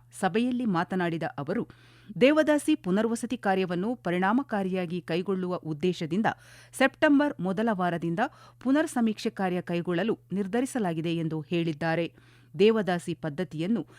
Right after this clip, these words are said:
ಈಗಾಗಲೇ ನಿರ್ಬಂಧಿಸಲಾಗಿದ್ದು, ಯಾವುದೇ ಕಾರಣಕ್ಕೂ ದೇವದಾಸಿ ಪದ್ಧತಿ ಮುಂದುವರಿಯದಂತೆ ಕಟ್ಟುನಿಟ್ಟಿನ ಕ್ರಮ ಕೈಗೊಳ್ಳಬೇಕು ಎಂದು ಅಧಿಕಾರಿಗಳಿಗೆ ಸೂಚಿಸಿದ್ದಾರೆ. ಬೆಳಗಾವಿಯ ಸಾಂಬ್ರಾ ವಿಮಾನ ನಿಲ್ದಾಣದಿಂದ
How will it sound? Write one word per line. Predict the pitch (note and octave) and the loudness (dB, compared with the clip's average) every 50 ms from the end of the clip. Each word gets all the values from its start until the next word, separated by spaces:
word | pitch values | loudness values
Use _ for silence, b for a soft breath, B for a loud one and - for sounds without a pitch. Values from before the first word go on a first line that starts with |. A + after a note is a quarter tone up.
| b b b | b b b
ಈಗಾಗಲೇ | G3 A3+ A#3 F#3 G#3+ G#3+ F3+ G#3 A3 B3+ | 0 0 2 4 4 4 4 2 2 2
ನಿರ್ಬಂಧಿಸಲಾಗಿದ್ದು, | C#4 G#3+ F3 F#3 D3+ D3+ F3 G3 G3 F#3+ - F#3+ F3 F3 F3 E3 E3+ E3+ D3+ A#3+ D4+ - B B B B B B | 2 2 0 0 -2 -4 -4 -2 -2 -2 -2 -2 -2 -2 -2 -2 -4 -6 -6 -6 -6 -8 B B B B B B
ಯಾವುದೇ | F#3 G3+ G3 G3+ F#3+ E3 F#3+ F3+ E3 | 4 6 6 6 6 2 0 -2 -2
ಕಾರಣಕ್ಕೂ | - - E3 F3 F3+ F#3+ G3+ F#3+ - - C4 F4 b b b b b D3+ F3 | -2 -2 -2 0 0 0 -4 -4 -6 -8 -12 -12 b b b b b 2 4
ದೇವದಾಸಿ | A3 B3+ C4 A#3+ G3 F#3+ F3+ - - E3 | 4 4 4 2 0 0 -2 -2 -4 -6
ಪದ್ಧತಿ | - - E3+ D3+ F3 E3+ - F3 D#3 | -4 -4 -6 -4 -4 -6 -4 -4 -4
ಮುಂದುವರಿಯದಂತೆ | D3 D#3+ G3 A3 A3 A3 F#3+ F3+ E3 D#3+ D3 B2+ D3+ G3 A3+ - F#3 - b b b b b b | -2 0 0 0 0 0 0 0 0 0 -2 -2 -2 -2 0 0 -2 -4 b b b b b b
ಕಟ್ಟುನಿಟ್ಟಿನ | - B3 C4+ - - F4 D#4 A#3+ G#3+ - - F3 F3 D#3+ D3 | 0 0 0 0 -2 0 0 0 0 0 -2 -2 0 0 -2
ಕ್ರಮ | - - E3+ F3 G3+ A#3 | -4 -6 -6 -4 -4 -4
ಕೈಗೊಳ್ಳಬೇಕು | - A3+ G#3 F3+ F#3 F3+ F3 D#3 D#3 D#3+ - - D3+ D3+ | -2 -4 -4 -2 -2 -2 -2 -2 -4 -6 -6 -6 -6 -6
ಎಂದು | D3 F3+ A3+ G#3 D#3+ - b b b b b | -2 -2 -2 -2 -4 -8 b b b b b
ಅಧಿಕಾರಿಗಳಿಗೆ | G3+ A3 F3+ - - A3+ G3+ F3+ E3+ D#3+ E3 D#3+ D#3+ D3+ D#3+ D#3+ - - | -2 0 0 0 0 0 0 0 0 0 0 -2 0 0 -2 -4 -4 -6
ಸೂಚಿಸಿದ್ದಾರೆ. | - - - A#3 - - E3 - F3+ D#3 C#3 E3+ E3 E3+ E3+ E3+ E3+ - - - _ _ _ - _ _ _ _ _ _ _ _ - - - b b b b b b b b | -10 -8 -8 -6 -6 -6 -8 -6 -6 -4 0 2 2 2 2 2 0 -2 -6 -18 _ _ _ -20 _ _ _ _ _ _ _ _ -20 -20 -20 b b b b b b b b
ಬೆಳಗಾವಿಯ | F3+ A3 D4 D#4+ F#4+ F#4+ - F#4+ F4+ C#4 B3 G#3+ G#3+ A#3 C4 A#3+ - - - - | 4 6 8 8 8 6 6 4 6 6 6 6 6 6 4 2 0 -6 -2 4
ಸಾಂಬ್ರಾ | A3 G#3+ A#3+ B3 A#3 B3+ C4 B3+ - - | 6 8 8 8 8 8 6 6 6 4
ವಿಮಾನ | E3+ F#3+ G#3 A3 A#3 A#3 A#3 A3 | 0 2 4 4 4 4 4 4
ನಿಲ್ದಾಣದಿಂದ | F#3+ F#3 E3+ D#3 F3+ F3 E3+ C#3+ D#3+ F#3+ A3+ | 2 2 2 0 0 0 0 0 0 0 2